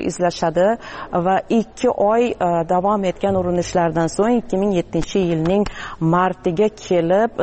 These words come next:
nihoyat Gulnora Karimova, e, shved, e, shirkati bilan muzokara boshlashga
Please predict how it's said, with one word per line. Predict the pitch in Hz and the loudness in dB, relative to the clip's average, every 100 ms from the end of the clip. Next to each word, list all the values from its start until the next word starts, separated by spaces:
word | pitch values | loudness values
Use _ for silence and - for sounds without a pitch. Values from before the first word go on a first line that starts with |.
| 165 | -2
nihoyat | 156 185 196 190 165 | 0 0 2 0 0
Gulnora | 180 175 165 180 - | 0 0 0 -2 -4
Karimova, | - 170 202 240 220 214 254 262 - - - | -2 2 4 2 2 2 0 -2 -10 -16 -8
e, | - 165 | -6 -4
shved, | - 185 214 208 | 0 2 2 0
e, | - - - 170 - | -14 -14 -6 -6 -2
shirkati | 185 - 165 214 175 | -2 -2 -2 -2 0
bilan | 175 196 196 | 0 0 0
muzokara | 175 175 175 170 165 180 175 | 0 0 2 0 0 -2 0
boshlashga | 170 - 165 - - 190 | -2 0 -2 0 0 0